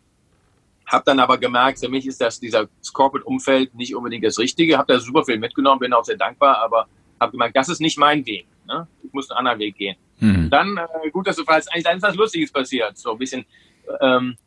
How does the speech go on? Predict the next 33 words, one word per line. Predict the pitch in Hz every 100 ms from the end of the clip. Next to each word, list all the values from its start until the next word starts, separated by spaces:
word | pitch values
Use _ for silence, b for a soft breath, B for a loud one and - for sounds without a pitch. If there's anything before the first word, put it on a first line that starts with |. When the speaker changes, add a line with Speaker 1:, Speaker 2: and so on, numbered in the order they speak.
| _ _ _ _
Speaker 1:
dann | 127 131
saß | 139 180 185
ich, | 156 -
äh, | 143 131 131 _ _
bin | 156
ich | 160 -
Samstagabends | - 175 185 156 135 147 180 185
in | - 131
Köln | 139 147 160 170 160
weggegangen, | - - 165 175 196 294 _ _ _ _ _ _ _ _
äh, | 135 135 139 139
und | 135 127 -
stand | - 165
in | 160
der | 143
Pommesbude. | - 180 156 - 123 123 160 202 _ _ _ B B B B B _ _ -
Speaker 2:
Um | 135
Speaker 1:
Und | 123
Speaker 2:
fünf | 156 139
Uhr | 135 113
morgens? | 113 135 151 - -
<laughs> | 175 160 - - 123 -
Speaker 1:
Ja, | 147 170 185 170
so, | 160
<laughs> | 139 143 180 180 180
so | 165
zwei | 143 - 151 175
war's, | 147 131 -
glaub | 127 123
ich, | 131
so. | 123
Speaker 2:
<laughs> | 131 170 156 165 - - - 147
Speaker 1:
Und | 151